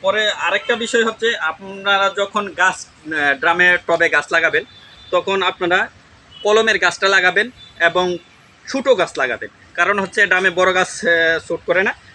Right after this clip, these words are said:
ছোটো গাছ হইলে দ্রুত এটা ডালপালা দিয়ে দ্রুত ফল আসে এবং শক্তিশালী থাকে। টবের মধ্যে তো বড় গাছ বা বীজের গাছ লাগাবেন না, কলমের গাছ লাগানোর চেষ্টা করবেন। আরেকটা বিষয় হচ্ছে, ড্রামে কিন্তু এটা বেশি দিন টেকসই না।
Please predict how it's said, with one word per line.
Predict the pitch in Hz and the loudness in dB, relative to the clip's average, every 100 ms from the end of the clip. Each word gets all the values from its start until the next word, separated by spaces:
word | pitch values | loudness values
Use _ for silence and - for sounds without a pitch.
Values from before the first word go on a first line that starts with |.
| - - | -16 -8
ছোটো | 190 214 | 0 2
গাছ | 190 - | 0 0
হইলে | 202 233 254 _ _ 147 | 0 2 0 _ _ -12
দ্রুত | 151 190 202 | 0 2 4
এটা | 220 190 180 185 175 156 143 | 2 4 2 2 0 -2 0
ডালপালা | 160 160 175 180 | -2 0 0 2
দিয়ে | 208 | 0
দ্রুত | 160 175 180 | 0 -6 -8
ফল | - - 160 175 | -8 -2 0 0
আসে | 165 180 | -2 -2
এবং | 156 160 | -2 -4
শক্তিশালী | 156 214 - - 165 147 | -6 -14 -12 -8 -6 -8
থাকে। | - 190 220 _ - - | -10 -10 -10 _ -20 -4
টবের | 185 185 | 0 2
মধ্যে | 190 190 220 | 0 -2 -2
তো | 240 | -2
বড় | 175 175 | -2 -2
গাছ | 170 170 | 0 -2
বা | 160 160 | -2 -2
বীজের | 175 190 175 | 0 0 2
গাছ | 165 180 | 0 0
লাগাবেন | 170 165 165 | 0 0 -2
না, | 226 - - - - 127 | -6 -10 -20 -20 -16 -4
কলমের | 185 208 214 | 0 0 0
গাছ | 170 151 | -4 -4
লাগানোর | 175 170 170 | -4 -6 -8
চেষ্টা | 170 - | -8 -6
করবেন। | 165 147 170 - - - | -6 -6 -8 -14 -20 -16
আরেকটা | - 180 202 208 | -4 -2 0 -2
বিষয় | 208 226 | 0 0
হচ্ছে, | 226 240 208 | 0 0 -2
ড্রামে | 151 - 175 196 220 254 320 - - - - - | -2 0 2 4 2 2 -4 -20 -20 -20 -20 -6
কিন্তু | 202 202 202 | -2 0 2
এটা | 190 190 196 | 2 2 0
বেশি | 180 190 196 | 0 0 0
দিন | 190 | -2
টেকসই | 185 190 - 202 | -2 -2 0 2
না। | 208 | 2